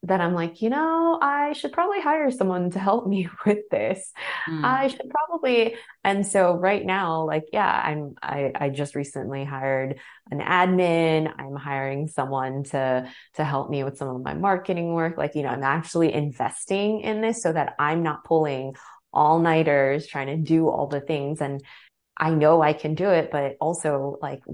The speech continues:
Speaker 1: what else could I be doing with that time?
Speaker 2: Mm. Yes, absolutely. And I totally hear you. I've been through the same process myself. And it's a slow, it's, it's like you have to keep bringing this awareness back, don't you? When you're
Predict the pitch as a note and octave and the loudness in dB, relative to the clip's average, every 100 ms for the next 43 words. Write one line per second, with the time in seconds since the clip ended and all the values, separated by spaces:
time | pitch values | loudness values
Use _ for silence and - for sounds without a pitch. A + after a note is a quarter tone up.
0 | C#3 C#3+ D#3 - D3+ D#3 - C#3 C#3 C3+ | -14 -8 -4 -2 -2 -6 -10 -10 -8 -8
1 | C3+ B2+ B2+ B2+ B2 A#2 - - D#2+ - | -6 -6 -6 -8 -6 -8 -6 -8 -10 -6
2 | D#3+ D#3+ _ _ _ E3 D#3+ D#3+ D3+ C3 | -6 -6 _ _ _ -4 -4 -6 -10 -10
3 | C3+ _ _ _ D3+ D3+ C#3 - D#3 E3 | -12 _ _ _ 0 0 -2 -6 -8 -10
4 | - D#3 D#3 C#3+ D3+ C#3+ - D3+ D3 - | -10 -6 -6 -4 -4 -6 -6 -6 -8 -14
5 | - F3 E3+ D3+ D3+ E3 D3+ D3 D3 C#3+ | -6 -6 -4 -6 -4 -4 -2 -2 -4 -4
6 | D3 - _ D#3 D#3+ D3+ C#3 - D3 C#3+ | -6 -10 _ -4 -4 -6 -6 -6 -6 -6
7 | - C#3+ D3+ C#3+ C#3+ C#3 - D3+ D3 - | -6 -4 -6 -8 -8 -10 -6 -4 -4 -8
8 | - - - - F3+ F3 E3 F#3+ - - | -20 -20 -20 -8 -4 -2 -2 -4 -2 -2
9 | F#3+ F3+ F3 E3+ E3+ E3+ _ _ _ _ | 2 4 4 2 0 -4 _ _ _ _
10 | _ G3 - - G#3 - G3+ F#3+ F#3 F#3 | _ -6 -6 -6 -6 0 2 2 2 -2
11 | G3 G3+ G#3 - _ - - F3+ F3+ F3+ | -2 -6 -8 -10 _ -8 -4 -2 0 2
12 | F3 E3 E3 D#3+ D#3 D#3+ D#3+ D#3 D3 - | 2 2 0 -2 -4 0 2 0 -4 -4
13 | C#3+ B2+ - C#3+ B2+ C3 A#2+ D3+ D3+ E3 | -4 -4 -4 -4 -4 -6 -6 -8 -8 0
14 | F3+ F#3 F3 E3+ E3 | 4 4 4 2 0